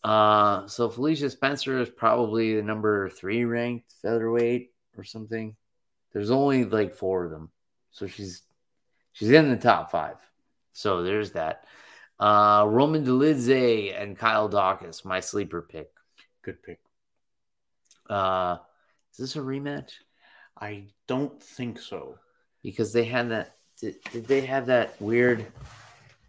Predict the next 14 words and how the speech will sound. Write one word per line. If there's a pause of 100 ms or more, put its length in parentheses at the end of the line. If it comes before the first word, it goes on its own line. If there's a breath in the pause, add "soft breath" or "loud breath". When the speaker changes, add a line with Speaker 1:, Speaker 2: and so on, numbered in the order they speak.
(400)
Speaker 1:
like,
clash
of
heads
or
something? (800)
Speaker 2:
No,
that
might
have
been
Kyle
Daukaus'
brother.